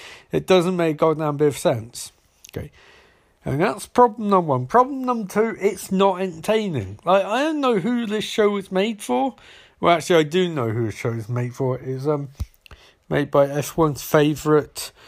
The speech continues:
money-grubbing millionaire, Ike Perlmutter, who made it as a spite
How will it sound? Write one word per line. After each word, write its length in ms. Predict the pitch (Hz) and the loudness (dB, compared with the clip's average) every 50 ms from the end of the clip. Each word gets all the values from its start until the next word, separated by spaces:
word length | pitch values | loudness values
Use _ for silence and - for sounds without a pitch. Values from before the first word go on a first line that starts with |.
| - - - - - - | -20 -20 -20 -20 -12 -8
money-grubbing 1600 | 123 135 147 160 160 160 165 160 156 151 147 139 143 - 147 151 151 156 156 156 156 156 156 156 151 151 147 147 147 143 131 131 - _ _ _ _ _ _ - - | -4 -2 0 2 2 2 0 0 -2 -2 -4 -4 -6 -2 2 2 2 2 0 -2 -4 -4 -4 -6 -6 -6 -6 -6 -6 -8 -8 -12 -16 _ _ _ _ _ _ -16 -12
millionaire, 1300 | 135 147 147 156 170 180 185 185 180 175 175 175 175 175 175 180 180 170 156 135 120 117 113 110 - - - - | -8 -6 -2 0 2 2 2 2 2 0 -2 -2 -2 -2 -2 -2 -2 0 0 0 0 -2 -4 -6 -8 -10 -2 2
Ike 300 | 151 165 175 170 160 - | 4 4 4 4 0 -2
Perlmutter, 800 | - 190 190 190 190 208 233 254 247 220 - - 123 107 110 113 - - - - - - - - _ _ | 0 2 2 2 0 -2 -4 -4 -4 -6 -8 -8 -8 -8 -8 -10 -14 -16 -20 -20 -20 -20 -20 -20 _ _
who 260 | - 151 156 160 160 | 0 0 0 0 0
made 380 | 165 170 175 180 180 175 156 160 | 0 2 2 2 2 0 0 0
it 260 | 160 151 147 - - - | 0 -2 -2 -4 -6 -6
as 120 | 143 139 | -6 -6
a 80 | 143 131 | -6 -8
spite 720 | 127 - - - - - _ - 185 180 170 170 160 - | -10 -12 -16 -18 -20 -12 _ 2 4 4 4 4 0 -6